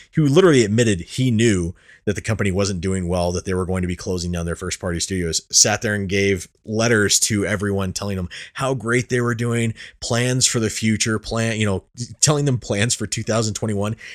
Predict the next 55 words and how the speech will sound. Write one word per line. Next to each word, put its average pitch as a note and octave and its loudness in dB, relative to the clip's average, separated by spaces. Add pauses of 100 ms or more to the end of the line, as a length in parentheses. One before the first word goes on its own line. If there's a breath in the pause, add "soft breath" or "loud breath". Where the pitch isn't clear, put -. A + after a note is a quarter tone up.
(120)
No C#3 4
one B3 6
at A3+ 4
your F3+ 4
company, F3+ 0
none B2 4
of E3 6
you E3+ 6
developers C#3+ 2
sat C3+ 4
there C3+ 0
and B2 2
went, - -2 (400 soft breath)
"Man, G#2+ 0 (220)
it E3 -4
doesn't G#3+ 4
seem E3+ 6
like B2 0
this C3 4
is A2+ 4
actually A2 -2
how G#2+ 0
things G2+ -2
are G#2+ -2
in F2+ -2
the F2 -2
real F2 -2
world." E2+ -2
When E2+ -6
I E2+ -2
read E2 -4
articles F#2+ -6
about G2 -4
our G2+ -2
own G2+ -6
product, G2 -4 (260 loud breath)
when F2+ -2
I D#2 -4
use F2+ -4
our G2 -2
own F#2+ -4
product, F#2+ -2 (240 loud breath)
or G2 2
even G2+ 2
see G#2+ 6
anybody G2 2
else G#2 0 (200 soft breath)
use A2+ 2
our A2+ 0
own A2 -2
product A2+ -2
or F2+ -6
talk - -4
about A2+ 0
it, A#2 -4